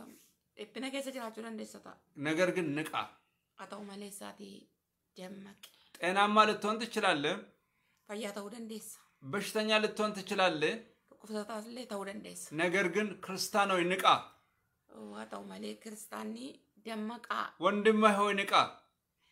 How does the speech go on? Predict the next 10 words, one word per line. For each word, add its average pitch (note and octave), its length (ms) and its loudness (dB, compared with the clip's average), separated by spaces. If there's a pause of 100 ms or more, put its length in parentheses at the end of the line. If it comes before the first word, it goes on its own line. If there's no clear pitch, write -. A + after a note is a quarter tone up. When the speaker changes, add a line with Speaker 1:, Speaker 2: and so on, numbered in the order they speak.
(600)
Speaker 1:
እ፣ A3 80 -16 (360)
ኦፖሌሰ G3+ 600 -8
ኮ G3+ 180 -18
ደመቅ። F3 440 -16 (500)
Speaker 2:
እህቴ D3+ 320 -6
ሆይ D3+ 220 -2
ንቄ። C#3 240 -6 (960)
Speaker 1:
ኦፖሌቲ G3 440 -10
ኮ - 160 -16
ደመቅ። F#3+ 360 -18